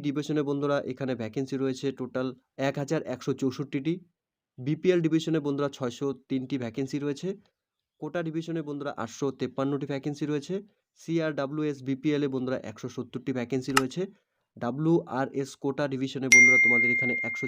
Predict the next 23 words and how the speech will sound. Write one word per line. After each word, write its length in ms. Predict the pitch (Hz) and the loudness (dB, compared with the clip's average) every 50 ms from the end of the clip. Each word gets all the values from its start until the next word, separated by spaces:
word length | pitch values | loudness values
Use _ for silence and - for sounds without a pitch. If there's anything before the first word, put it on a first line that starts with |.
| 1017 | -8
ছিয়ানব্বইটি 500 | - - 120 113 120 120 120 131 127 135 131 | -8 -8 -6 -6 -6 -6 -6 -6 -6 -6 -8
ভ্যাকেন্সি 320 | 131 127 - 139 135 135 147 143 | -8 -8 -8 -8 -6 -6 -4 -4
রয়েছে 220 | 147 143 - - 202 - - - _ _ _ _ _ _ | -4 -6 -6 -6 -8 -8 -10 -16 _ _ _ _ _ _
এবং 200 | 131 139 143 147 139 - 139 | -2 0 2 2 0 0 -2
এইচকিউ 260 | 147 143 - - 170 170 165 | -4 -4 0 2 2 2 2
সাথে 180 | 147 127 123 147 135 123 120 | -2 -2 0 0 0 2 4
জেবিপি 340 | 131 135 131 147 139 160 156 147 - | 4 4 4 2 2 0 0 0 0
সে 100 | - 147 135 | 0 0 2
বন্ধুরা 240 | 139 135 131 135 135 131 | 2 2 2 2 0 0
এখানে 160 | 135 135 135 - 120 | 0 -2 -2 -2 -4
ঊনত্রিশটি 420 | 120 117 - 131 127 131 - 131 - | -6 -4 -4 -4 -4 -2 -4 -4 -4
ভ্যাকেন্সি 340 | 110 104 104 117 113 113 117 | -4 -6 -6 -6 -6 -6 -6
রয়েছে। 240 | 110 107 107 107 - - - 113 | -6 -4 -6 -6 -8 -10 -10 -8
এখানে 200 | - 123 113 113 113 - | -6 -4 -4 -4 -4 -2
তিন 120 | 127 135 139 139 | -2 -2 0 -2
হাজার 240 | 139 135 151 147 147 143 - - | -2 0 0 0 0 0 -2 -2
পনেরোটি 380 | 131 127 135 135 135 123 135 123 117 | 0 2 2 2 2 2 -2 -2 -2
বাম্পার 300 | 113 117 117 117 135 123 120 | -2 -2 -2 -2 -4 -4 -4
ভ্যাকেন্সি 320 | 113 110 110 139 131 - 139 123 | -6 -6 -4 -4 -2 -2 -2 -2
বন্ধুরা 240 | 131 127 123 127 127 117 120 | 0 0 0 0 0 0 0
বেরিয়েছে 300 | 123 120 123 123 120 - 120 | 0 0 0 -2 -2 -4 -4
ইতিমধ্যে। 440 | 113 - 127 123 123 120 120 160 185 196 - - - - - _ _ _ _ _ _ - | -4 -2 -2 -2 -2 0 0 -2 -2 -2 -4 -10 -20 -20 -20 _ _ _ _ _ _ -12
তোমরা 240 | 120 120 120 120 | -8 -6 -4 -4